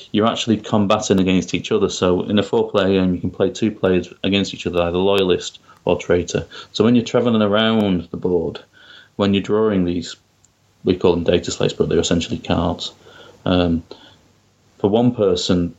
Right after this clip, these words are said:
it might be an enemy. In the case of, like, it might be a Space Marine tactical battalion or something like that. And for, for, for the, for the loyalist, that might be an enemy because it's a traitor.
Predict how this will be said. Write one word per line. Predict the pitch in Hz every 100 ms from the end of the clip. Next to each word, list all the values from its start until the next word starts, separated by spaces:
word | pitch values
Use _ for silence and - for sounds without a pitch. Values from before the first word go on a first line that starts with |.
| _ _ _ - -
it | -
might | 101 98 -
be | 95
an | 90
enemy. | 101 107 87 85 85 - -
In | 95 92
the | 92
case | 90 85 -
of, |
like, | 87 -
it | 107
might | 82
be | 87
a |
Space | - - 87 -
Marine | 85 85
tactical | - 85 - - 87 - -
battalion | - 87 90 87
or |
something | - - -
like | 87 -
that. | - - -
And | 82
for, | - 95 87
for, | - 95 82
for | - -
the, | 101 -
for | - 98
the | 98
loyalist, | 110 123 95 85 -
that | 95
might | 95 92
be | 92
an | 92
enemy | 101 90 82
because | -
it's | -
a | 90
traitor. | - 90 - 87